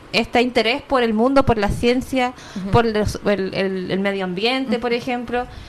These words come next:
Speaker 1: que a veces pensamos que son temas que, que no necesariamente son de las mujeres, pero sí lo son, po.
Speaker 3: Claro, o naturalizamos esta distinción como en las carreras que elegimos las mujeres y
Speaker 1: Claro.
Speaker 3: decimos, "Es que a las mujeres no les interesa".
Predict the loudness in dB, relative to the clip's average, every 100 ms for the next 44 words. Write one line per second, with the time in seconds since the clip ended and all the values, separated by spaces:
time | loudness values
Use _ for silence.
0 | -10 0 0 0 -2 -2 0 -2 0 2
1 | 2 2 0 2 0 -2 -4 -2 0 -2
2 | -6 -18 -20 -20 -8 -2 2 2 2 0
3 | 0 -2 -2 -2 0 2 0 -2 -4 -4
4 | -2 -4 -4 -4 -4 -6 -6 -6 -6 -6
5 | -8 -10 -12 -4 -2 0 0 0 0 0
6 | 0 0 2 2 2 0 0 -2 2 4
7 | 6 4 4 2 0 -2 2 2 2 2
8 | 2 2 2 0 4 4 4 2 2 2
9 | 0 0 0 0 0 -2 0 2 2 2
10 | 2 2 2 -4 -16 -4 0 2 2 4
11 | 2 2 0 0 -2 0 0 0 -2 -4
12 | -6 -10